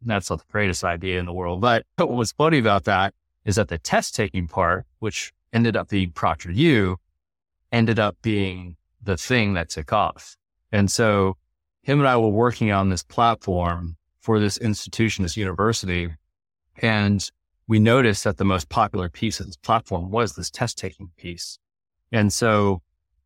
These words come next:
because of that, we were in a great time to be able to do this too.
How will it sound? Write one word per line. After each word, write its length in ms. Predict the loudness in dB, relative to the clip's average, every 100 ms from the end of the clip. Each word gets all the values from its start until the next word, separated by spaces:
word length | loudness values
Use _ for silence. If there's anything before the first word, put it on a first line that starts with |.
| -6
because 400 | -2 0 2 2
of 80 |
that, 260 | 2 2 2 0
we 200 | 2 4
were 140 | 4
in 80 | 2
a 80 | 2
great 340 | 2 2 2
time 440 | 0 0 2 -2 -6 _ _ _ -8
to 120 | -2
be 140 | 0
able 120 | 0
to 80 | -2
do 240 | -10 -8 -6
this 220 | -6 -6
too. 260 | -6 -6